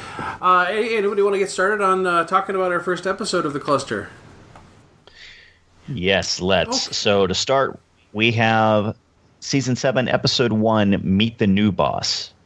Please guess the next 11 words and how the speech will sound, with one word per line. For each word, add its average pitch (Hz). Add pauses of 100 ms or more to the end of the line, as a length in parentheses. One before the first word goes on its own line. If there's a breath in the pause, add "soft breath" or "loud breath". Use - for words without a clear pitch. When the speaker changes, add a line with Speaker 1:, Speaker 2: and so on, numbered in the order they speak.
(320 soft breath)
Speaker 2:
Castiel 139
goes 127
on 123
a 110
power 123
trip, -
believing 92
himself 95
to -
be 85
God. 87